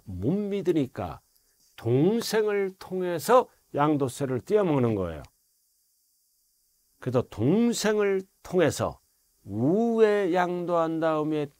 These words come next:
띄어먹는 거를 방지역에서 만든 게 뭐다? 부당행위 계산 부인.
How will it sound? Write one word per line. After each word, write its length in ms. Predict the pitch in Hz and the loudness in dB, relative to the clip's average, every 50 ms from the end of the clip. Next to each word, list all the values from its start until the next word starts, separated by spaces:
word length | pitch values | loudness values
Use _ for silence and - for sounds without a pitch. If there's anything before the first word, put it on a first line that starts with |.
| _ | _
띄어먹는 800 | - 196 208 226 240 226 220 220 208 208 208 202 202 196 196 196 | -10 -6 -2 0 0 2 2 0 0 0 0 -2 -2 -2 -2 -2
거를 360 | 190 190 180 185 185 180 175 - _ | -2 -2 0 0 -2 -4 -4 -8 _
방지역에서 1120 | - - 151 156 165 165 165 160 147 151 160 156 151 147 135 147 147 131 - - 147 143 139 | -6 -4 -2 0 0 0 -2 -2 -2 -2 0 0 0 0 0 -2 -4 -4 -2 -2 -2 -2 0
만든 440 | 135 135 131 139 139 135 139 135 131 | 0 2 4 4 4 4 4 2 2
게 140 | 127 131 127 | 0 0 0
뭐다? 400 | 123 117 110 104 - 214 226 - _ _ _ _ _ _ _ _ _ - | -2 -2 -2 2 4 4 4 4 _ _ _ _ _ _ _ _ _ -20
부당행위 920 | - - - - 170 196 202 196 190 185 185 185 175 170 165 165 165 156 | -20 -8 -2 0 0 0 0 -2 -8 -8 -10 -8 -8 -6 -4 -4 -4 -4
계산 540 | 147 151 151 131 - 143 143 139 135 135 131 _ | -4 -6 -6 -6 -6 -6 -6 -4 -6 -6 -8 _
부인. 360 | - - 135 127 107 90 73 | -6 -2 0 0 0 0 -4